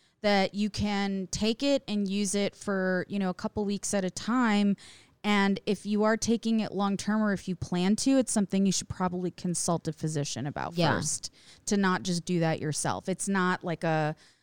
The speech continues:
Speaker 1: long term medication or drug to be used. Um,
Speaker 2: When I was weaning down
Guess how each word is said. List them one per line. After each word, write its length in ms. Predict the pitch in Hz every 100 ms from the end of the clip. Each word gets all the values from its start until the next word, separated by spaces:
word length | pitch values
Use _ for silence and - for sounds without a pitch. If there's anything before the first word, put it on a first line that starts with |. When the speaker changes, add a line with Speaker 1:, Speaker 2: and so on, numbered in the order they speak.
| _ _ -
Speaker 1:
long 460 | 185 180 165 165
term 600 | 156 - 175 165 156 151 -
medication 840 | - 180 170 156 - 165 - 170 156
or 60 | 151
drug 380 | 156 156 156 -
to 140 | 175
be 100 | 175
used. 600 | 156 165 165 233 262 - - - _ _ 185
Um, 520 | 175 165 156 - -
Speaker 2:
When 140 | 190
I 80 | 202
was 160 | 202 180
weaning 400 | 175 196 202 190
down 480 | 180 180 180 185